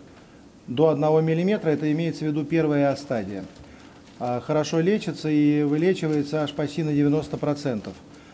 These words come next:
А, первая Б-стадия уже хуже,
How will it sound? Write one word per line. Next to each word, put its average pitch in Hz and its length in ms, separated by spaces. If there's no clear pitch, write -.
А, 135 240
первая 185 460
Б-стадия 147 920
уже 160 520
хуже, 117 500